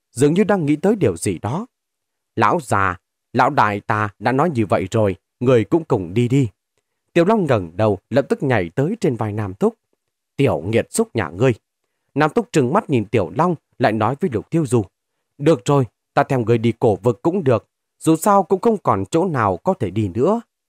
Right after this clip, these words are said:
"Xin đa tạ Nam Thúc thành toàn." Lục Tiêu Du vui mừng nói, "Người cao hứng như vậy làm gì? Tới Phi Linh Môn, người ít gây sự một chút cho ta. Bộ xương già này của ta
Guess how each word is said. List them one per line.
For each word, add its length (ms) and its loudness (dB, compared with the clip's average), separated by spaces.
"Xin 340 2
đa 120 2
tạ 200 -2
Nam 240 -4
Thúc 260 -2
thành 260 -4
toàn." 200 -2
Lục 180 0
Tiêu 100 2
Du 140 2
vui 220 0
mừng 360 -2
nói, 260 -4
"Người 260 4
cao 220 0
hứng 200 -2
như 140 -2
vậy 200 -2
làm 180 -6
gì? 240 -2
Tới 140 4
Phi 200 -2
Linh 260 -4
Môn, 200 0
người 160 2
ít 220 0
gây 180 0
sự 200 -2
một 300 -6
chút 180 -2
cho 120 -2
ta. 280 -4
Bộ 220 2
xương 220 0
già 140 0
này 160 -2
của 240 0
ta 260 -2